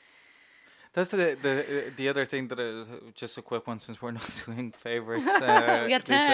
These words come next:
Speaker 1: favorites.
Speaker 2: <laughs> We got time for more bleak points.
Speaker 1: Uh, the, um, the way that the Germans, uh, study history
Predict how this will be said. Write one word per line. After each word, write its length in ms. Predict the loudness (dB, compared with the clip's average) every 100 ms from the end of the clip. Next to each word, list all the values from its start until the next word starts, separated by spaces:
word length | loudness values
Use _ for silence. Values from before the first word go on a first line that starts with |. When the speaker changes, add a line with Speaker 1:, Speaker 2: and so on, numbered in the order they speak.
| 6
Speaker 1:
favorites. 160 | 4 0 -6
Speaker 2:
<laughs> 140 | -14 -6
We 60 |
got 220 | -4 -2
time 280 | 0 2 2
for 120 | 0
more 200 | -2 0 -2
bleak 300 | -4 -6 -4
points. 600 | 2 2 2 -6 -8 -4
Speaker 1:
Uh, 160 | -4 -2
the, 420 | 4 6 6 4 -2 _
um, 400 | -6 -6 -10 -12 _ _ -18 -18 _ _ _ _
the 120 | 2
way 100 | 2
that 180 | 2 -2
the 80 | -4
Germans, 720 | -6 2 2 2 -2 -6 -10 -18 _
uh, 300 | -12 -10 -10 -12 _
study 340 | -6 -4 -4
history 560 | -6 -8 -6 -8 -10